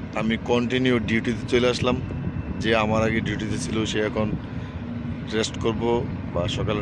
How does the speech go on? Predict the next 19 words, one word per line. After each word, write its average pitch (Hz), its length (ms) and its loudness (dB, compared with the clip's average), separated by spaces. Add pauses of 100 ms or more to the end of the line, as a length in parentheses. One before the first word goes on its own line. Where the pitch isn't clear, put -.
নাস্তা 107 340 0
করব। 107 160 0 (1200)
এখন 104 160 -2 (100)
আমি 107 120 2 (120)
এক 104 120 -2
ঘন্টা 104 240 0
এখানে 104 180 -2 (100)
ডিউটি 101 240 -2
করব। 101 120 0 (280)
আর 95 80 2 (120)
মূলত 110 280 -2 (280)
এই 107 60 -2 (100)
সাইডের 104 340 2 (640)
যেহেতু 107 200 -2 (100)
রোড 110 220 0
সাইড, 110 180 2 (260)
এন 104 100 -2 (280)
বর্তমানে 104 360 -2 (120)
আছি 104 180 -4